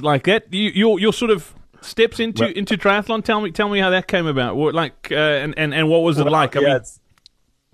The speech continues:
Speaker 2: I, so I had actually signed up. I did a, a half Ironman that same year that I did the marathon, and, uh, I definitely had my doubts the day after the marathon. I'll tell you that.
Speaker 1: <laughs>
Speaker 2: I always joke with my clients that we're not,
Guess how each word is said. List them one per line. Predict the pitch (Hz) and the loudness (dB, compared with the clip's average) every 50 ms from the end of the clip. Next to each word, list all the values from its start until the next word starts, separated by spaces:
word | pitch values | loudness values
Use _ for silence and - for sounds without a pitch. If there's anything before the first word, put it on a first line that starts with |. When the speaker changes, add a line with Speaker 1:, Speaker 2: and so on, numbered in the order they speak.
| _ _ _ _ - 127 | _ _ _ _ -2 -2
Speaker 2:
I, | 127 131 - 135 | -2 0 -2 -4
so | - - 143 143 | 0 2 2 4
I | 147 | 4
had | 147 151 | 4 2
actually | 165 180 170 - 190 170 147 | 2 0 -2 -2 -2 -2 -2
signed | - - 156 156 151 143 | 0 0 2 2 2 2
up. | 147 147 - - | 0 -2 0 -2
I | 120 113 | 0 0
did | 131 131 123 | 0 2 2
a, | 123 120 107 - - | 2 2 0 -4 -4
a | - 113 104 | -2 -2 0
half | 104 120 123 123 117 - | 0 0 0 0 -2 -2
Ironman | 113 107 104 104 101 101 104 101 101 98 98 | 0 0 2 0 0 0 0 0 0 0 0
that | 95 92 85 | -2 -2 -2
same | - 110 104 101 98 | -2 -2 -2 -2 -2
year | 101 98 98 95 92 | -2 0 0 0 0
that | 95 90 | 0 -2
I | 90 | -2
did | 85 98 90 | -2 -4 -4
the | 87 90 | -4 -2
marathon, | 90 95 92 95 92 90 - 92 90 90 87 | -2 0 0 0 -2 -2 -2 0 0 0 0
and, | 85 85 85 85 78 87 | -2 -2 -4 -4 -4 -2
uh, | 85 85 85 85 - - _ _ _ _ _ - | 0 0 0 0 -2 -6 _ _ _ _ _ -6
I | 98 | -2
definitely | 95 113 113 - 120 113 107 | -2 -2 -4 -4 -4 -4 -2
had | 104 107 104 98 | 0 0 0 0
my | 101 98 92 | 0 -2 0
doubts | 85 98 95 95 90 - - | 0 0 0 0 -2 -4 -8
the | 92 | -4
day | 87 92 90 | -2 0 0
after | 90 90 87 - 85 | 0 0 -2 -4 -8
the | 85 | -6
marathon. | 85 90 87 85 85 - - 82 82 80 | -4 -2 0 -2 -2 -2 -2 -2 -2 -2
I'll | 80 80 | -2 -4
tell | - 87 87 | -2 -2 -2
you | 85 82 | -2 0
that. | 85 85 85 82 - | 0 0 0 -2 -2
Speaker 1:
<laughs> | - | -2
Speaker 2:
I | 92 92 98 | -2 0 0
always | 101 98 92 87 | 0 0 -2 -2
joke | - 107 98 95 - | -2 -2 -2 -2 -4
with | 104 90 | -6 -4
my | 95 90 90 | -2 -4 -4
clients | - - 92 90 87 87 82 - | -2 -2 -2 -2 -2 -2 -4 -4
that | 87 87 | -4 -2
we're | 85 92 98 | -2 -2 0
not, | 107 117 120 - | 0 0 -2 -2